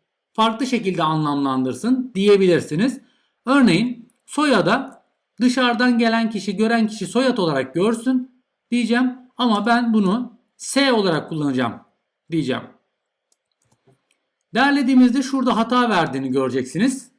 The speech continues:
Tabii genellikle alias'ı sonradan yazarız. Burada değişkenin adını değiştirdik.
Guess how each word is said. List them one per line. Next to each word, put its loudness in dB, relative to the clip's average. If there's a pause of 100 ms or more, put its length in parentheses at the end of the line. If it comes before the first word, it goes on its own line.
(320)
Tabii -12
genellikle -4
alias'ı -4
sonradan -4
yazarız. -4 (100)
Burada -6
değişkenin -4
adını -4
değiştirdik. -4